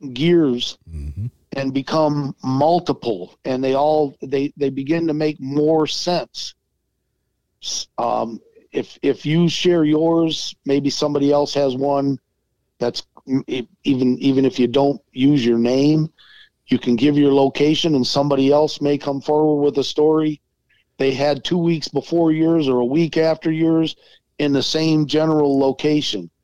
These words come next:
Speaker 1: um, where I saw, I, I will call it, I saw Bigfoot on February twenty-second, twenty twenty-two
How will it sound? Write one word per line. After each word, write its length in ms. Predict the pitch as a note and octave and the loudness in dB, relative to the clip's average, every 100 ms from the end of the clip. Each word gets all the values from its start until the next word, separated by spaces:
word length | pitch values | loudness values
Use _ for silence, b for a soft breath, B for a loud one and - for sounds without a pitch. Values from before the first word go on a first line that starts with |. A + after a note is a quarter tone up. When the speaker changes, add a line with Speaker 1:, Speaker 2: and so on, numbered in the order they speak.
| _ _ _ _ _ _ _ _ - | _ _ _ _ _ _ _ _ -6
Speaker 1:
um, 240 | C3 C3 B2 | -2 0 0
where 220 | B2+ B2 | 0 0
I 220 | C3 D3 | 2 0
saw, 640 | C#3+ - D3+ D3+ D3 C#3 - _ _ _ _ _ _ - | -2 0 2 2 0 -4 -12 _ _ _ _ _ _ -10
I, 260 | B2 C3 B2+ | -6 -6 -6
I 120 | A#2+ C3+ | -4 -2
will 140 | C#3+ | -2
call 260 | - D3+ D3+ | -2 0 0
it, 40 | |
I 180 | B2+ C#3+ | -2 -4
saw 300 | - D#3 D#3 | -2 0 0
Bigfoot 580 | C#3 D#3 C#3+ E3 E3 - | 0 -2 -4 -4 -2 -2
on 180 | C3 | -6
February 600 | A2 D#3+ D3+ D3 D3 C#3+ | -4 -6 -2 0 2 0
twenty-second, 840 | C3 - D3 C3+ - D3 C#3+ C#3+ D3 _ _ _ _ | -2 -6 -6 -6 -2 -2 -2 -6 -8 _ _ _ _
twenty 400 | - - D#3 D3 | -10 -2 0 0
twenty-two 880 | C3+ - C#3+ C#3 - D#3+ D#3+ D#3 D3+ | -2 -2 0 0 0 0 2 2 -2